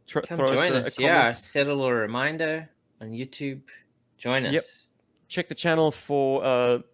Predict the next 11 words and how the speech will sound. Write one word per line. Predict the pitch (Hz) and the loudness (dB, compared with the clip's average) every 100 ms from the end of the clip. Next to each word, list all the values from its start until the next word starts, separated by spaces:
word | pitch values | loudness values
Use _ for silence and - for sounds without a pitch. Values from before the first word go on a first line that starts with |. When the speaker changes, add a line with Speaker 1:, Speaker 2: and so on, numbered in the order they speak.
| _ | _
Speaker 1:
the | 131 123 120 110 | -12 -6 -6 -6
time, | - 120 120 127 127 _ - | -8 -4 -2 -4 -10 _ -8
local, | 123 120 - 139 - | -2 -2 -2 -8 -8
the, | 120 | -10
the | 120 123 - | -8 -10 -8
local | 131 143 160 151 | -2 -2 0 -2
listing | 147 143 156 143 135 | -4 -6 -8 -8 -10
in | - 127 | -10 -8
your | 127 | -8
time | 131 143 139 | -8 -6 -6
zone, | 127 143 156 | -4 -6 -6